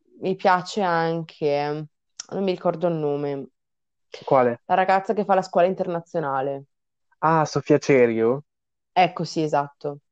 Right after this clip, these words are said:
Speaker 2: Quella di Strasburgo.
Speaker 1: Sì, a me fa stramorire, giuro.
Speaker 2: Sì, a volte sì, e cioè, a me sa-, a me è stata simpatica come persona, cioè, vederla in T V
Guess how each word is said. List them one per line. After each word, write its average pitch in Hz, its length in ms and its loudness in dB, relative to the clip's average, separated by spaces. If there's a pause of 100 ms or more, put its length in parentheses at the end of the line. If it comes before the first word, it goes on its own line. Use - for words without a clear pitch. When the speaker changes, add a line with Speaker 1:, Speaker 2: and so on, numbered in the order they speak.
(140)
Speaker 2:
Quella 131 180 2
di 123 140 0
Strasburgo. 123 960 -2 (380)
Speaker 1:
Sì, - 180 -4
a 165 140 0
me 165 160 2
fa 165 120 -6
stramorire, 147 840 0
giuro. 143 500 -4 (640)
Speaker 2:
Sì, - 360 4
a 165 80 6
volte 143 360 4
sì, 120 280 -4
e 127 100 2
cioè, 131 160 4
a 117 60 2
me 127 180 0
sa-, 127 200 -4
a 131 100 -2
me 127 100 -2
è - 20 -4
stata 151 200 -4
simpatica 120 640 -4
come 127 220 -10
persona, 120 580 -10
cioè, 110 180 -8
vederla 117 280 -4
in 120 100 -8
T 117 100 -16
V 123 220 -2